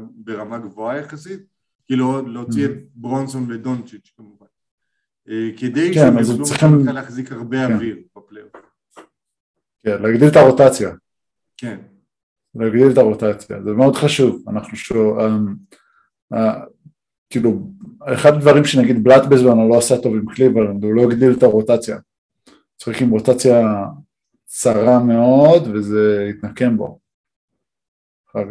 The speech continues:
Speaker 2: כך, למרות שהוא יצטרך לקחת
Speaker 1: לא
Speaker 2: קבוצה
Speaker 1: הייתה לו הרבה ברירה, עם מי, מי הוא ישחק, אחי? עם שאריות מהגופה של אנדרסון וראז'או? שאני חושב שגם איתו הוא
Speaker 2: מה ש-, מה שיוצא, אני מרוצה.
Speaker 1: כן.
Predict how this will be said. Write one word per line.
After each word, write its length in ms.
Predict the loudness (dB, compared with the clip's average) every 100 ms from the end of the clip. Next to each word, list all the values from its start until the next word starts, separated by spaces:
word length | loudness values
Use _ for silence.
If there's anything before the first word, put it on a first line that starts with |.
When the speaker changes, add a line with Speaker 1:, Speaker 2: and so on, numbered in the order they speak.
| -10
Speaker 2:
כך, 180 | -14 -10
למרות 280 | -4 -4 -2
שהוא 140 | -2
יצטרך 400 | -2 2 2 2
לקחת 340 | -2 -2 -4 -6
Speaker 1:
לא 60 |
Speaker 2:
קבוצה 280 | -4 -2 4
Speaker 1:
הייתה 120 | 4 4
לו 60 |
הרבה 200 | 0 -6
ברירה, 360 | -6 -6 -6 -10
עם 160 | -10
מי, 340 | -10 -10 -10 -12
מי 180 | -14 -14
הוא 80 | -14
ישחק, 520 | -16 -20 -20 -20 -20
אחי? 280 | _ -20 -20 _ _ _ _ _ _ _ -20
עם 260 | -14 -14 -14
שאריות 500 | -10 -8 -6 -8 -8
מהגופה 440 | -10 -10 -12 -12
של 180 | -12 -12
אנדרסון 440 | -10 -10 -12 -14 -10
וראז'או? 580 | -10 -10 -12 -14 -16 _ _ _ _ _ _
שאני 160 | _ -18
חושב 160 | -14 -12 -8
שגם 180 | -6
איתו 200 | -6 -6
הוא 120 | -6 -2
Speaker 2:
מה 120 | -2
ש-, 100 | 2 0 -2 -14 _ _ _ _ _ _ _ _ _ _ _ _ 0
מה 160 | 2
שיוצא, 400 | 4 4 4 4 4 6
אני 160 | 6
מרוצה. 440 | 6 4 2 -2 -4 -6 _ _ _ _ _ _ _ _ _ _ _ _ _ _ _ _ _
Speaker 1:
כן. 220 | _ -20